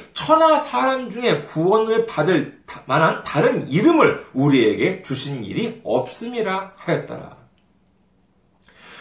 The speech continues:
우리는 이 짧은 이름, 이 예수의 이름으로 구원을 받았다. 이렇게 성경은 기록합니다. 그리고 예수님께서도 친히 말씀하십니다. 요한복음 십사 장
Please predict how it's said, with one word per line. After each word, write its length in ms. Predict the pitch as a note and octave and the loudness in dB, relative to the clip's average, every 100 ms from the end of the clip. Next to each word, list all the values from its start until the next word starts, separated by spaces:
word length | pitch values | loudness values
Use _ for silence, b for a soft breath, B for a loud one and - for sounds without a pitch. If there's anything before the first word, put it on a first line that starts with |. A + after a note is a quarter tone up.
| B B | B B
우리는 420 | F#3 D4+ E4 G#3 | 4 4 2 0
이 400 | G3 C4+ D4 - | -2 -2 -2 -8
짧은 720 | C4 A#3+ D4+ D#4 A#3 D4+ C4+ | -10 -2 0 0 0 -4 -2
이름, 320 | F3 F#3+ D#3 - _ | -2 -2 -2 -8 _
이 280 | - C#4 C3+ A#2+ | -4 -4 -4 2
예수의 720 | G3+ C#4 C#4+ - C#4+ C#4+ F3+ | 4 4 -2 -6 -2 -2 0
이름으로 600 | D3 A3 G#3+ D#3+ A#3+ - | 0 0 0 0 0 -2
구원을 520 | - C3+ C#3 A3+ C#4 | -10 -2 2 2 2
받았다. 560 | B3+ A#3+ - G3+ D#3 - | 0 -2 -2 -4 -4 -6
이렇게 580 | A2+ A#2 A2 - A2+ F3+ | -4 -2 -4 -6 -6 -6
성경은 680 | - - E3+ D3 B2 A#2+ D#3 | -8 -6 -4 -4 -6 -6 -2
기록합니다. 640 | D#3 D#3 D#3 D#3 C#3+ A#2 - | -2 -2 -2 -2 -2 -4 -4
그리고 460 | A#3+ D4+ A#3+ - - B B B - | 2 4 2 -2 -10 B B B -8
예수님께서도 1000 | G#2+ B2 A#2 C#3 B2+ B2 B2 - G2+ B2+ | -2 -2 -2 -8 -10 -8 -8 -8 -8 -10
친히 420 | - - F#3+ G#3 | -10 -10 -4 -2
말씀하십니다. 1000 | D3+ B2+ D3 D3 D#3+ D3+ D#3+ D#3 D3+ - B B | -2 -2 -2 -2 -2 -2 -2 -4 -2 -4 B B
요한복음 520 | B2 D#3+ F3+ F3+ F#3+ | 2 2 2 -2 -2
십사 640 | G3+ - - - - C3+ D#3+ | -6 -14 -14 -16 -10 -4 -2
장 280 | F3+ D#3+ | -2 -4